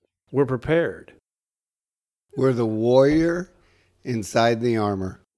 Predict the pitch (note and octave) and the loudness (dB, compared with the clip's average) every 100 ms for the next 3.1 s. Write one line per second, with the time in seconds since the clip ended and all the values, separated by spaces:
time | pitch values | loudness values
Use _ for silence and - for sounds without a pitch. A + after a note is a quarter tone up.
0 | _ _ _ - F#3+ G3 A#3 G3+ - F#3+ | _ _ _ 0 2 4 6 6 6 6
1 | E3 F3 E3+ A#2 A#2 - - D#3+ C#3+ B2+ | 8 4 4 -2 -4 -4 4 4 4 0
2 | A2+ A2+ - - D3 C#3 A2+ G#2 F2 F2 | -2 -6 -8 -2 -2 -2 -6 -6 -6 -8
3 | D2+ | -10